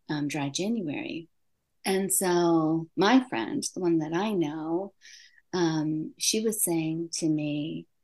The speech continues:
"Oh, I'm, I'm so happy that my friend is doing Dry January because,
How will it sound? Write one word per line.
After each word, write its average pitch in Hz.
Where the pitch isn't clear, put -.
"Oh, 175
I'm, 151
I'm 156
so 175
happy 170
that 160
my 160
friend 165
is 156
doing 151
Dry 147
January 151
because, 147